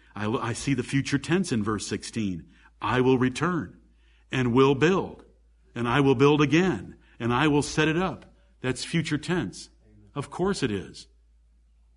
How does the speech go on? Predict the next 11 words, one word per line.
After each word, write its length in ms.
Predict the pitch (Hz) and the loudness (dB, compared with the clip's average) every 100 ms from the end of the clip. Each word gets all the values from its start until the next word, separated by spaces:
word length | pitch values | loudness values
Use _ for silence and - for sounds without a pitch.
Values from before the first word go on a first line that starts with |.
| _ _ - | _ _ -6
Amos 400 | 165 208 110 - | 0 2 0 -4
is 140 | 98 98 | -8 -6
writing 280 | 110 95 | -6 -6
this 160 | 98 - | -8 -10
prophecy, 640 | - 113 98 101 131 139 - _ _ _ _ _ _ _ - | -4 -4 -4 -8 -8 -10 -12 _ _ _ _ _ _ _ -12
and 180 | 131 120 | -8 -6
James 420 | 123 165 170 117 | 0 2 2 0
is 120 | 117 | -6
quoting 340 | - 143 123 113 | 0 2 2 0
it 120 | 117 | -4
correctly. 560 | - 147 139 107 92 | -2 -2 -2 -6 -8